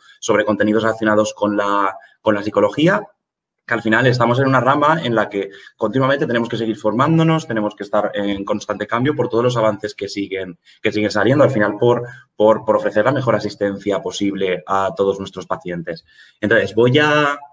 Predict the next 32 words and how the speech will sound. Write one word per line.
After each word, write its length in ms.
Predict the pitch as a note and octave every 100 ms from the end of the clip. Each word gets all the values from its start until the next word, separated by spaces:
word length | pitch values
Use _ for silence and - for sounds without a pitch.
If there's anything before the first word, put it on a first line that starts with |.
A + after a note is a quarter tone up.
| _ _ _ _ _ _ _ _ _
porque 300 | B2 A#2+ A2
por 260 | A2+ A2+ A2+
la 100 | G#2+
predicción 400 | A2 G#2 B2+ B2+
meteorológica 800 | D#3 D#3 D3+ D3 D#3+ C3 A#2 G2+
y 40 |
al 100 | F#2+
final 320 | - A2 C3+
por 180 | A#2+ G#2
el 140 | G2
número 320 | G#2 A#2 C3 C3
de 80 |
inscritos 760 | C3+ - - C3+ C3 G#2+ F#2 -
hemos 200 | A2+ B2
pasado 320 | C3 C3 C3
a 40 | B2+
formato 440 | B2+ B2 B2 A#2+
online, 580 | A#2 C3+ D3 C#3 D3 E3
entonces 720 | - G#2 A#2 A#2 A#2 G2 - - _ _ _ _
estoy 380 | G2+ - A#2 C3
acostumbrándome, 880 | B2+ B2+ - A#2 A#2 B2 B2 A#2
estoy 420 | A2 - A2+ B2 B2
adaptándome 920 | A2+ A2+ - A2+ A2+ A2+ A2+ G#2+ G#2
a 80 | -
las 220 | G#2 -
nuevas 260 | A2+ A2+ -
tecnologías 580 | G#2+ G#2+ G#2+ A2+ G#2+ -
también. 460 | G#2+ A#2 B2 B2+
Voy 220 | A#2+ A2+
a 80 | A#2
ver 160 | A2+ A#2
si 340 | - A2+ A2